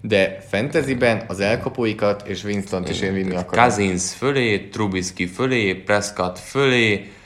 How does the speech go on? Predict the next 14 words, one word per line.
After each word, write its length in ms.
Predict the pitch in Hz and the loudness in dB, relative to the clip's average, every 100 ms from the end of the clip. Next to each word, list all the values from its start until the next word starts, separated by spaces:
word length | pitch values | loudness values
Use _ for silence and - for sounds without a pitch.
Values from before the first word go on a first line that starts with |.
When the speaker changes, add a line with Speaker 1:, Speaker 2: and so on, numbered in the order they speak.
| - - 107 | -20 -16 -8
Speaker 2:
Kyler 320 | - 139 139 | 4 6 6
Murray 180 | 127 123 | 4 6
akkora 360 | 123 131 131 107 | 6 4 0 0
kérdés, 440 | 117 107 104 101 | 2 2 2 0
hogy 120 | 110 | 0
még 140 | 92 90 | 0 -2
fölé 280 | - 131 131 | 0 4 4
is, 240 | 107 - | 4 -2
fölé 240 | - 113 104 | -2 0 0
tolom. 260 | 104 104 | 2 2
Speaker 1:
De 80 | 98 | 2
Rivers 380 | 113 131 87 87 | 0 0 -2 -2
fölé 300 | - 87 82 | -4 -2 -2
is. 220 | 87 - | -4 -8